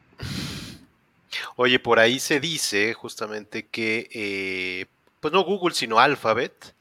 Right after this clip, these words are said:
que es el corporativo, ¿no? de, de Google, que por ahí están buscando que en algún momento el cerebro se conecte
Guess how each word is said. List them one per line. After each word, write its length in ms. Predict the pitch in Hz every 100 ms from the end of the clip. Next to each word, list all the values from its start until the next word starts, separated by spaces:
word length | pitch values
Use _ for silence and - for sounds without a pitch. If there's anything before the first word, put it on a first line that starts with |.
| _
que 100 | -
es 120 | 101 101
el 120 | 90
corporativo, 680 | 95 - 92 92 120 95 92
¿no? 180 | 101 151
de, 240 | 98 92
de 100 | 92
Google, 320 | 92 107 131 _ - - - - -
que 100 | -
por 100 | 127
ahí 80 | 131
están 220 | 139 156
buscando 800 | 139 123 - 147 151 120 117 139 - _
que 100 | -
en 80 | 104
algún 240 | 104 110 127
momento 540 | 123 123 120 117 123
el 80 | 113
cerebro 560 | - 110 135 139 117 110
se 160 | 107
conecte 680 | - 101 113 - - 95